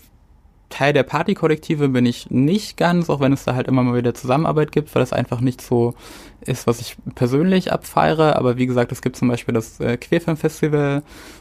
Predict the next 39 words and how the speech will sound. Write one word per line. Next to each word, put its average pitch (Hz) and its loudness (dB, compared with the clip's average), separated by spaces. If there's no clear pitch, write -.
wo 127 2
wir 127 2
ja 120 4
acht - -4
Monate 151 2
im 143 4
Jahr 139 2
sehr 135 0
intensiv 139 -2
für - 0
diese 135 0
eine 135 2
Woche 147 0
arbeiten, 151 2
die - -10
dann 131 4
auch 135 0
immer 135 2
sehr 127 2
schön 160 0
ist. 147 0
Und 127 0
dann 123 4
gibt's 123 -4
natürlich 123 -2
auch 120 0
zwischendurch 127 0
immer 127 0
mal 120 2
wieder 117 0
queere 135 0
Filme, 143 4
die 131 4
in 123 4
unterschiedlichen 143 -2
Kinos 131 0
in 135 2
Bremen 127 4
laufen, 123 2